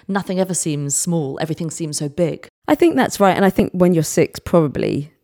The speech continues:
Speaker 2: um, you're just looking for structures by which to order things, you know, systems. And I was given this book called The Memory Palace of Matteo Ricci,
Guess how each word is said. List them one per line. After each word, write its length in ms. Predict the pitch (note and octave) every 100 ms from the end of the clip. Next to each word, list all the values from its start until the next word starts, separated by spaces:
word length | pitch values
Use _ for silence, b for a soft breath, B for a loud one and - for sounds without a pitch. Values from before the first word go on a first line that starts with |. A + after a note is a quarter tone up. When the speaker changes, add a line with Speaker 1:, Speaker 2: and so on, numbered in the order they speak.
| _
Speaker 2:
um, 580 | C#3+ C3 B2 A#2+ A#2+ A2 -
you're 240 | - D3 C#3+ _ _ -
just 280 | D#3 D3+
looking 260 | - D3 G#2+
for 340 | - A#2 F2+ - _ _ -
structures 520 | - - C#3 - C3
by 160 | - B2+
which 240 | C#3 -
to 80 | -
order 260 | C#3+ C#3
things, 480 | C3+ - D#2+ - -
you 80 | -
know, 220 | A#2+ F#2+
systems. 760 | - - D#3+ - - - - - B B B B
And 80 | A#2+
I 320 | B2 B2+ C3 -
was 200 | - B2
given 280 | - C#3+ B2+
this 160 | A#2+ -
book 380 | - A2 - -
called 240 | C3 A2
The 60 | C#3
Memory 360 | C3+ C#3 B2+
Palace 380 | - B2+ A2 -
of 100 | -
Matteo 320 | B2 C3 -
Ricci, 560 | - C#3+ - - -